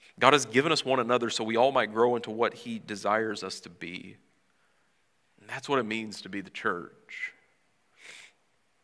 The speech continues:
What Paul describes there in Ephesians four thirteen,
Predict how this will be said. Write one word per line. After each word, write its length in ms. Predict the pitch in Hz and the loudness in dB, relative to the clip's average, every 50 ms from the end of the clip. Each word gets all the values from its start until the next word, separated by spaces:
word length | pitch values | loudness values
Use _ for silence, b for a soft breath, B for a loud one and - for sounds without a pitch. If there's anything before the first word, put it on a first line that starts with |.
| _ _ _ _ _ _ _ _ _ _ _ - | _ _ _ _ _ _ _ _ _ _ _ -2
What 200 | 104 117 135 110 | 2 2 4 6
Paul 180 | 147 151 143 | 6 6 6
describes 640 | 123 123 120 110 - - - 131 123 120 110 104 104 | 6 2 -4 -4 -2 4 6 8 8 8 6 4 0
there 160 | 110 113 123 | 0 2 2
in 40 | 123 | 0
Ephesians 380 | 120 - 120 113 110 110 101 | -2 -6 -8 -10 -10 -10 -10
four 180 | - - 113 107 | -6 -2 -2 -2
thirteen, 720 | 107 - 104 95 - - - 113 101 95 98 98 101 113 | -2 -2 -4 -4 -6 -10 -10 -10 -8 -8 -10 -10 -12 -14